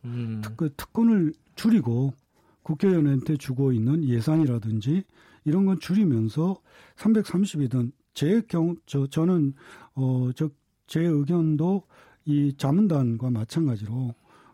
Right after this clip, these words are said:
Speaker 2: 어, 삼백육십 석이 좀 적당하다고 보거든요.
Speaker 1: 예.
Speaker 2: 지금 국-, 그 세계적으로도 지금 국회의원의 일,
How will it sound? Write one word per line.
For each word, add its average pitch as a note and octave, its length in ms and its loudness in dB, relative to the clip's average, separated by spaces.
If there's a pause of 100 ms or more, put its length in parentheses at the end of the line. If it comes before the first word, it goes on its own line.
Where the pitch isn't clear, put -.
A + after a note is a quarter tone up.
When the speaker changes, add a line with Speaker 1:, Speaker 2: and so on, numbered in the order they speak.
(120)
Speaker 2:
어, B2+ 120 -8
삼백육십 F3+ 580 0
석이 A#2+ 260 -4
좀 B2 180 -2
적당하다고 C3+ 560 -2
보거든요. A#2+ 600 -2
Speaker 1:
예. A2+ 460 -2
Speaker 2:
지금 F#3 160 0
국-, D3+ 240 -6 (140)
그 C#3+ 480 0 (320)
세계적으로도 D3+ 840 0
지금 C3+ 360 -2
국회의원의 C3+ 800 0
일, E3 280 -2